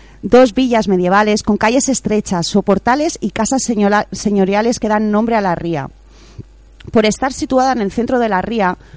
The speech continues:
Noia es un buen lugar para alojarse y desde allí desplazarse para conocer la zona.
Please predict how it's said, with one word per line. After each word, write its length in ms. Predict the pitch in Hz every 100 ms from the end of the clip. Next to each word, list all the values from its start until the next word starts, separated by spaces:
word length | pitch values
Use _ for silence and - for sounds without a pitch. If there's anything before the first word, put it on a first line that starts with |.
| - -
Noia 220 | 220 247
es 120 | 277 240
un 120 | 226
buen 180 | 233 254
lugar 260 | 220 233
para 160 | 247 208
alojarse 540 | 185 - 226 247 - 160
y 180 | -
desde 200 | 185 180
allí 200 | 190 202
desplazarse 760 | 240 233 - 190 - 220 - 254
para 220 | 214 180
conocer 420 | 170 170 - 185
la 140 | 190 170
zona. 340 | 180 165 147